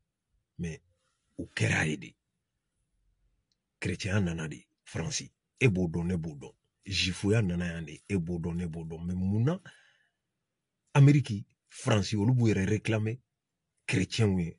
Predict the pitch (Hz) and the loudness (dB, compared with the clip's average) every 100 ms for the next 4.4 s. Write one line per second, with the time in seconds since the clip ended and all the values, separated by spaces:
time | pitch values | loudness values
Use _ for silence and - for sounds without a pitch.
0 | _ - 143 117 - - 95 - - - | _ 2 6 4 2 -4 -2 -4 -8 -10
1 | _ _ _ _ _ _ - - 95 - | _ _ _ _ _ _ -20 -16 -6 2
2 | 131 135 131 110 117 107 101 101 101 95 | 8 8 8 8 6 4 4 4 4 0
3 | 90 82 117 113 - - 143 117 135 104 | -2 -4 2 2 0 -2 2 4 4 2
4 | 101 - 104 90 | 0 -2 -8 -10